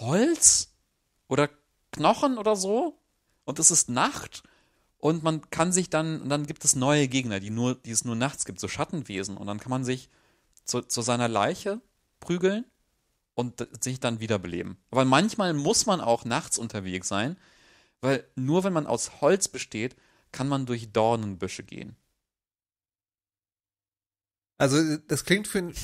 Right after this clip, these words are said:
Speaker 2: das klingt für mich wie ein Spiel, das, äh, sozusagen kein gutes Spiel ist, aber ein schönes Hobby.
Speaker 1: Mhm. Ja. Ja, ja. Ich glaube, ich glaube, da ist was dran, weil ich hab mir dann irgendwann so die Steam-Statistiken angeschaut,
Speaker 2: Aha.
Speaker 1: äh, und bis zum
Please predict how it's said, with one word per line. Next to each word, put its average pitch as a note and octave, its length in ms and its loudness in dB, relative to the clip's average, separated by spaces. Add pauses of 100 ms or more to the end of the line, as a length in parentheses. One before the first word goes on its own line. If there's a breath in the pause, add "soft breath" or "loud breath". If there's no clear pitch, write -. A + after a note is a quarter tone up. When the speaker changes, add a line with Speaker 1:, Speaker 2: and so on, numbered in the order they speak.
(140)
Speaker 2:
das D3 140 -2
klingt F#3 160 -2
für F3+ 80 -4
mich F3 160 -4
wie F3+ 60 -4
ein E3+ 60 -4
Spiel, E3 480 0
das, C3 300 -4
äh, C3+ 200 -8
sozusagen C3 400 -2
kein D3 240 -4
gutes C#3+ 220 -6
Spiel D#3+ 200 -6
ist, D3+ 60 -4
aber C3+ 160 0
ein B2 60 -4
schönes C3 340 -2
Hobby. A#2 340 -4 (560)
Speaker 1:
Mhm. F3+ 460 2 (380 loud breath)
Ja. A#2+ 400 4 (260 loud breath)
Ja, C#3+ 140 2 (160)
ja. D3 420 2 (240 loud breath)
Ich - 160 -2
glaube, F#3 400 6
ich - 140 -6
glaube, F#3 200 2
da - 60 -2
ist - 200 2
was C#3+ 160 0
dran, A#2+ 180 -2
weil G#2 100 0
ich A#2+ 80 -4
hab D3+ 80 -6
mir D#3 60 -4
dann C#3+ 160 -2
irgendwann D#3 260 -6
so B2 100 -6
die A#2 120 -4
Steam-Statistiken G#2+ 800 -4
angeschaut, A2+ 640 -4 (340 soft breath)
Speaker 2:
Aha. G#2+ 320 0
Speaker 1:
äh, - 100 -8
und A#2+ 360 -2
bis - 280 0
zum A#2 1200 -2